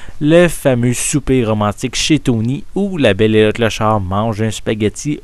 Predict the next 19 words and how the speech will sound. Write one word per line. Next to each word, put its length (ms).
au 200
son 280
de 80
la 100
musique 380
du 180
propriétaire 800
qui 200
amène 340
jusqu'au 520
baiser 640
imprévu. 640
Je 140
tiens 240
également 360
à 40
mentionner 600
une 160
scène 640